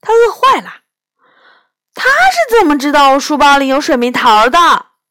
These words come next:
？”“丽尔的鼻子特别灵，不要说你的书包里，只要他想，几千米以外的味道他都能闻到。”我磨磨蹭蹭地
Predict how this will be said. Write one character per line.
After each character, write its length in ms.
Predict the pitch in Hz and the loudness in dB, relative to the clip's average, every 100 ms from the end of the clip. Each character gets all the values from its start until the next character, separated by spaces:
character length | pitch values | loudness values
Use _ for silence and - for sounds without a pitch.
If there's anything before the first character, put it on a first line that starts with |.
| _ _ _ _ _ _ _ | _ _ _ _ _ _ _
？”“丽 240 | 403 427 415 | -2 2 2
尔 160 | 269 | 2
的 120 | 240 | 0
鼻 280 | 240 254 320 | -2 -2 -2
子 440 | 359 320 311 262 240 | -2 -2 0 2 0
特 320 | - 466 302 | -2 0 0
别 240 | 196 226 | 0 -2
灵， 380 | 262 202 214 285 _ _ - - | 0 0 0 -4 _ _ -20 -20
不 120 | - 208 | -4 -2
要 360 | 226 202 202 | 2 2 0
说 240 | 196 320 381 | -4 -4 -4
你 120 | 208 | -4
的 100 | 160 | -10
书 240 | - 311 | -6 -4
包 240 | 330 381 392 | 0 2 2
里， 280 | 202 _ _ _ - _ | -2 _ _ _ -20 _
只 160 | - 190 | -12 -4
要 160 | 196 | -2
他 180 | 220 - | -2 -4
想， 600 | - - 190 160 190 175 _ _ _ _ | -6 -8 -8 -4 -4 -4 _ _ _ _
几 300 | - 220 170 | -14 -10 -10
千 400 | - 311 415 440 | -8 -2 0 0
米 280 | 330 302 294 | -2 -4 -6
以 100 | - | -4
外 280 | 294 480 | -2 0
的 140 | 311 226 | 0 0
味 220 | 220 208 | 0 -2
道 320 | 190 180 175 | 0 0 -2
他 160 | 180 262 | -4 -6
都 260 | 339 440 403 | 0 0 0
能 220 | 226 214 | -2 -4
闻 260 | 190 170 | -6 -6
到。” 280 | 175 180 - _ _ _ _ _ _ _ _ _ | -8 -8 -10 _ _ _ _ _ _ _ _ _
我 180 | 254 233 | -4 -4
磨 320 | 208 202 190 | -4 -4 -4
磨 240 | 277 440 427 | 0 0 -2
蹭 300 | 302 294 254 | -4 -6 -6
蹭 300 | 262 254 240 | -6 -6 -2
地 220 | 226 | -4